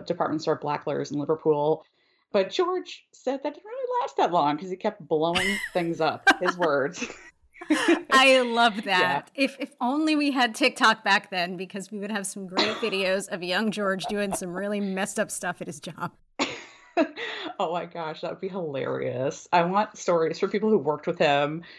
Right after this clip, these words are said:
Speaker 1: just to hear how shit he was at, at being elec-, an electrician. He's good at explosions, bad at electricity. Not a good combination, really.
Speaker 2: Not at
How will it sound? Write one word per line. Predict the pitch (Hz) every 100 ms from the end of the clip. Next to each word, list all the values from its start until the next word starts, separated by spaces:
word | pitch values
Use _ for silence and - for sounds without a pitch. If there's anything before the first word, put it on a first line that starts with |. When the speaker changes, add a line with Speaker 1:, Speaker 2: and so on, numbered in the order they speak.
| -
Speaker 1:
just | 202 262
to |
hear | 233 208
how | 180
shit | 180 - 156
he | 165 143
was | 139 139 139 -
at, | 160 - -
at | 170 160 - -
being | 175 151
elec-, | 151 156 _
an | 175
electrician. | 160 160 - 156 160 143 170 - _ _
He's | 190
good | 254 370
at | 392
explosions, | - - 214 220 147 131 -
bad | 185 180 240
at | 208
electricity. | 175 151 - 165 - - - - _ -
Not | 208
a | 240
good | 233
combination, | - 180 143 135 - 494 370
really. | - 214
Speaker 2:
Not | 220 233 240
at | 233 220